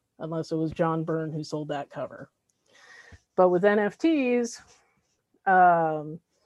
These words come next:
you know, Colleen Duran, even when she sells an original N F T through our marketplace,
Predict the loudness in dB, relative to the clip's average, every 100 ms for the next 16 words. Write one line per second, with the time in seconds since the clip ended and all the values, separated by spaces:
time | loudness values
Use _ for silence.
0 | _ _ _ _ -4 -2 -2 0 0 2
1 | 0 0 0 2 2 0 -2 -4 -8 _
2 | _ _ _ _ _ _ _ _ _ -10
3 | -6 -4 -4 -6 -4 -4 -4 -6 0 2
4 | 2 0 -2 -2 -2 -4 -2 -2 -6 -6
5 | -4 -2 -4 -6 _ _ _ _ -4 2
6 | 4 4 4 -2 -4 -6 -4 -2 -2 -4
7 | -10